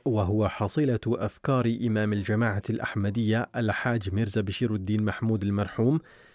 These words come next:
وهو يتضمن نص القرآن الكريم وترجمته بالأردية،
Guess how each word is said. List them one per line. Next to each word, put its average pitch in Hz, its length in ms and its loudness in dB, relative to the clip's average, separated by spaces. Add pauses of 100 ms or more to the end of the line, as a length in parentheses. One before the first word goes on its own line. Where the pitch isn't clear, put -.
(200)
وهو 101 320 2
يتضمن 104 520 0
نص 104 360 0
القرآن 104 440 -2
الكريم 110 600 0 (500)
وترجمته 107 920 0
بالأردية، 104 720 -2